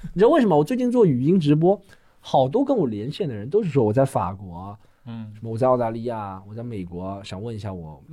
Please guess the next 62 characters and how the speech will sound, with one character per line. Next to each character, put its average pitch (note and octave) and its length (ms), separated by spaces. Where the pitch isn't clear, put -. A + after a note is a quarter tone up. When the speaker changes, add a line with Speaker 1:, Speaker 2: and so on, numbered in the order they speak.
Speaker 2:
可 D#3+ 220
能 G#3 180
你， C3+ 160
你 B2+ 160
就 G3+ 180
适 - 240
合 B2 200
吸 - 260
引 A2+ 160
这 A#2+ 160
块 A#2 220
的 G#2+ 100
人。 G2+ 320
Speaker 1:
对， E3+ 180
有 D3 120
可 D#3+ 100
能 G#2+ 140
就 E3 40
是。 G3+ 80
Speaker 2:
那 G3 60
些 F3+ 180
在 D#3+ 340
大 E3+ 140
巴 D#3+ 140
车 F#3 220
里 D3+ 80
面 A#2+ 140
看 C#3+ 200
那 C3+ 100
些 C3+ 220
东 D3+ 160
北 C3+ 180
那 B2 140
种。 A2+ 260
Speaker 1:
对， G3 120
但 B3+ 180
我 F3 80
们 D3 160
这 G#3+ 120
圈 A3 260
子 A3 80
里 F#3+ 80
面 E3+ 140
有 A2 160
一 A#2 80
个 F3+ 80
演 A2+ 260
员， E2 260
一 B2 60
个 D#3 100
女 A2+ 240
的 D#2+ 120
啊， G2 80
Speaker 2:
嗯。 F#2 120
Speaker 1:
我 F#2+ 100
也 A#2 40
不 A2 140
说 A2+ 120
她 A#2+ 140
是 A#2+ 100
谁 F#2+ 200
了 E2 180